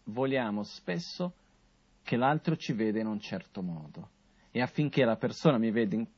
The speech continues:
che l'altro mi veda in quel modo, io cerco di agire affinché lui mi veda in quel modo lì.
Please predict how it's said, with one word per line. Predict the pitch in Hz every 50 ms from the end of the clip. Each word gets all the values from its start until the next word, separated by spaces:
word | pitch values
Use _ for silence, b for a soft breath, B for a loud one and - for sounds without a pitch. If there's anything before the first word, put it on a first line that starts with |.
| _ _
che | - 117
l'altro | 113 131 139 131 - 123
mi | 120 120
veda | 117 123 120 110 98
in | 101 107
quel | - - 165 175 180
modo, | 165 151 147 147 156 156 165 170 165
io | - 160 147 143 -
cerco | - - 135 127 160 - - - 123
di | 113 117 123
agire | 147 165 147 127 - - 135 131 127 123 107 123 160 170 - _ _ _ _ _ _ _ _ _ _
affinché | - 110 - - - 127 127 123 - - 135
lui | 135 127 117
mi | 113 110
veda | 101 104 104 107
in | 104 90
quel | - 90 87
modo | 85 80 87 92
lì. | 101 120 -